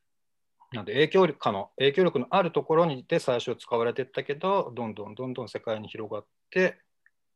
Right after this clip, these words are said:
アジアにも来て、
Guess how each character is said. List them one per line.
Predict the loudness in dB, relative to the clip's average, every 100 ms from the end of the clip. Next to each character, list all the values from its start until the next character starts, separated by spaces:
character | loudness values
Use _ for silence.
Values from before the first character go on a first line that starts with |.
| _ _ _ _
ア | -4
ジ | -2 -2
ア | -4
に | -6
も | -8 -6 -6 -8 _ _ _ _ _ _ _ _ _ _ _ _ _ _ _ _
来 | -16 -2
て、 | -2 -2